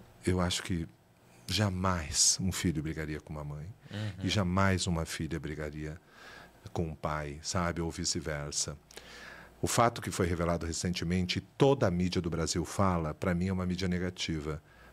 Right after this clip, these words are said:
Speaker 1: pra família brasileira, pra família que, que de valores, pra pessoas que estão em casa assistindo, né? Pros pais, pros filhos que são o futuro.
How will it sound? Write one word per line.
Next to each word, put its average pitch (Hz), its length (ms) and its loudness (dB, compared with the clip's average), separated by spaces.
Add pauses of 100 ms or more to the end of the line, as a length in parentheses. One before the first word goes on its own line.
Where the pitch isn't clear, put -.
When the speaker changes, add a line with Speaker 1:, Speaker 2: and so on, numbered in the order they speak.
Speaker 1:
pra 85 140 0
família 87 380 0
brasileira, 80 600 -2
pra 80 140 -6
família 85 460 -2
que, 87 260 -4 (380)
que - 100 -6
de 87 80 -4
valores, 82 680 0
pra 85 140 -4
pessoas 90 400 -2
que - 80 -4
estão 87 220 -2
em 85 40 -4
casa 87 280 0
assistindo, 90 720 -2 (420)
né? 98 200 4
Pros 90 260 -2
pais, 90 340 4
pros - 280 -2
filhos 95 580 0
que - 80 -4
são 95 140 0
o 87 40 -2
futuro. 98 640 0